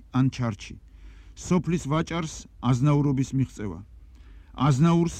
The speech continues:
ქალაქში გადაბარგება ან სახელმწიფო სამსახურში კარიერის გაკეთება. საყოველთაოდ ცნობილი ბოგანობა, ბეზროდნეს რუსებისა, ფესვების უქონლობა, მათი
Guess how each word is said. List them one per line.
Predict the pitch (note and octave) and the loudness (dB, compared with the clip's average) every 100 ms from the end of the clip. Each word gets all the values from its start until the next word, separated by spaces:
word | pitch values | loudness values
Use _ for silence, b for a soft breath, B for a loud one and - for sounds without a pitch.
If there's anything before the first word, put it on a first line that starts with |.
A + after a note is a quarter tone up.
| - | -12
ქალაქში | - D3+ E3 - D#3 | -4 -2 -2 -4 -4
გადაბარგება | D3+ D3+ C#3+ C#3+ D3+ D3+ D#3+ - | -2 0 -2 -2 -2 -2 -4 -2
ან | D3+ | -4
სახელმწიფო | - C3+ C#3 C#3 B2+ | -2 -2 -2 -2 -6
სამსახურში | A#2 C3 A#2+ B2 C3+ - C3+ | 0 0 0 -4 -6 -8 -6
კარიერის | B2+ B2+ B2 A2 | -4 -2 -2 -2
გაკეთება. | A2+ - A2 F#2+ D#2 - b b b b b | -6 -8 -8 -8 -10 -14 b b b b b
საყოველთაოდ | b - D#3+ F3 G3 - F#3 F#3 D3 | b -4 -2 2 2 2 0 0 -4
ცნობილი | - E3+ F3+ E3+ F3 F3 - | -6 -2 0 0 0 0 -2
ბოგანობა, | C#3 D#3+ D#3 E3+ D3 A#2 G2+ G#2 _ - - | 2 6 8 8 6 2 -4 -10 _ -20 0
ბეზროდნეს | C3 A#2+ C#3 B2+ B2 A#2+ - - b b b b | 2 4 2 2 -2 -4 -10 -20 b b b b
რუსებისა, | - C3+ - F3 F3+ - F3+ E3 - b b b b | 0 0 2 0 0 0 -2 -2 -12 b b b b
ფესვების | - F3 E3+ F3+ E3 C3 | -2 -2 2 0 0 -6
უქონლობა, | D#3 - D#3 D3+ D3 D#3 D#3 b b b b | -8 0 0 0 -2 -2 -6 b b b b
მათი | - B2+ F3 - | 2 4 4 2